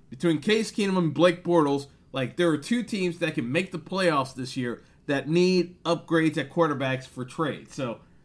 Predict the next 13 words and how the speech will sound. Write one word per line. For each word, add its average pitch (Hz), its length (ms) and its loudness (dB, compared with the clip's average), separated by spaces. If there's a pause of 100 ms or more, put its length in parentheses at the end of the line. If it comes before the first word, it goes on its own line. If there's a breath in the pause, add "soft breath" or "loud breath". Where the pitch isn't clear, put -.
you 131 140 -6
know, 110 280 -6
you 135 180 2
can 175 120 -4
say 214 180 0
whatever 208 280 -2
you 202 100 0
want 202 120 4
about 190 200 4
Eli 196 220 4
Manning, 165 380 2
but, 123 140 -2
like, 117 240 -6